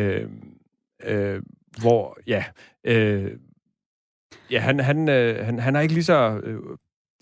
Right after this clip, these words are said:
følelserne kommer ikke bare ud, vel? Og, øh, og, og hun føler meget, at hun skal lægge låg på det der.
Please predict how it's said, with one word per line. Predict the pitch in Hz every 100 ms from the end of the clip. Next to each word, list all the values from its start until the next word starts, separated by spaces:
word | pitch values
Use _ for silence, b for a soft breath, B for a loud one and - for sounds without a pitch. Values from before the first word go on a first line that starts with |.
| -
følelserne | - 170 180 160
kommer | 127 120
ikke | 127
bare | 117 127
ud, | 123 131
vel? | 131 147 -
Og, | 127 104 101 B B _ -
øh, | 107 101
og, | - 101 90
og | 117
hun | 120
føler | 147 135
meget, | 120 120
at | 123
hun | 117
skal | 123
lægge | 117 117
låg | 151 226 -
på | 120
det | 98 95
der. | 82 -